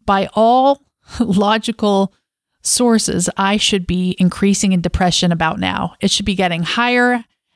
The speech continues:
as my testosterone decreases, as my vitamin D goes down with age, et cetera, et cetera, et cetera. But I can promise you, because I have worked so hard on replacing my limiting beliefs around my mood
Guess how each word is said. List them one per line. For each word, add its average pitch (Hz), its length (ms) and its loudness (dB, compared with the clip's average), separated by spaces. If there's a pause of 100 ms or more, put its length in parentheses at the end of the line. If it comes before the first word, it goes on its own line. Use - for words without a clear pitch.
(100)
as 170 480 -4
my 170 480 0 (120)
testosterone 190 680 0
decreases, 247 920 0 (480)
as 185 220 0
my 180 140 0
vitamin 180 400 0
D 190 220 2
goes 175 280 0
down 185 200 0
with 175 160 0
age, 247 640 0
et 175 140 -2
cetera, 180 360 -2
et - 120 -6
cetera, - 320 -4
et - 100 -10
cetera. - 500 -4 (400)
But 208 180 -2
I 175 60 0
can 170 180 -4
promise 233 540 0
you, 170 80 -2
because 220 360 0
I 202 60 2
have 175 220 -2
worked 202 340 -2
so 196 260 2
hard 190 300 2
on 185 120 2
replacing 190 560 0
my 170 100 4
limiting 170 380 2
beliefs 190 460 0
around 196 420 2
my 190 180 4
mood 196 580 2